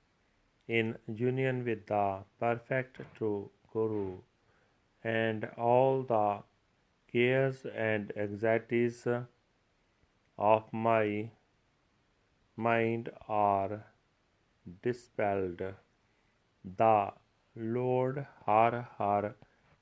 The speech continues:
has placed the medicine of the Naam into my mouth।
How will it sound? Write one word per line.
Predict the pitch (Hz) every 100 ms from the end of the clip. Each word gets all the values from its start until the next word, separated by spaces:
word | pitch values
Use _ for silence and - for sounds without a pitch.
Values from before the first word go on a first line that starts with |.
| _
has | 123 113 110 -
placed | 113 117 135 - - 104
the | 101 98 98 - _ _ _ _ _ _ _ _ _ _ _ _ _ _
medicine | 117 117 139 - 147 139 143 -
of | 131 110 107
the | 104 - 98 98 - -
Naam | 107 110 110 104 101 104 110 - _ _ _ _ _ -
into | 113 110 - 139
my | 131 110 98 98 - -
mouth। | 104 107 104 113 - -